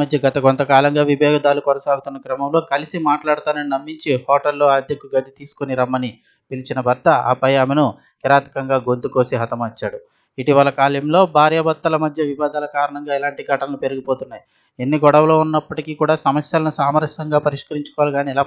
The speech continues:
ప్రాణాలు తీయడం మంచిది కాదనే అభిప్రాయం వ్యక్తమవుతోంది. ఇటువంటి చర్యలతో సదరు వ్యక్తులు కూడా జైలు పాలవడం, నిండు జీవితాన్ని కోల్పోతున్నారని చెప్పేసి పలువురు అభిప్రాయం వ్యక్తం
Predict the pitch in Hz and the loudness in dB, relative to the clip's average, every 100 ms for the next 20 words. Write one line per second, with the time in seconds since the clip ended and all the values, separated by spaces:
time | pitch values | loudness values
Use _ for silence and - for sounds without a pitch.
0 | - 135 143 151 151 147 147 135 131 - | 0 0 2 0 0 -2 -2 -4 -8 -6
1 | 139 135 135 131 139 139 127 127 127 123 | -4 -2 -4 -4 -2 -2 -4 -10 -10 -8
2 | 117 101 - _ _ - 143 180 175 165 | -8 -10 -12 _ _ -4 2 4 2 0
3 | 156 156 156 160 151 143 147 151 139 135 | 2 2 2 0 0 2 2 2 0 -2
4 | 175 165 156 156 139 139 147 147 147 139 | 0 2 2 2 0 0 2 2 2 2
5 | 143 165 - _ _ - 147 151 - 147 | 0 -2 -6 _ _ -6 -2 -2 -2 0
6 | 156 165 160 151 151 147 151 151 147 143 | 2 4 2 4 2 4 2 0 0 0
7 | 143 135 131 147 - - 135 147 143 127 | 0 -4 -4 -6 -6 -2 2 4 2 2
8 | 131 135 131 127 117 127 | 0 0 0 0 -6 -8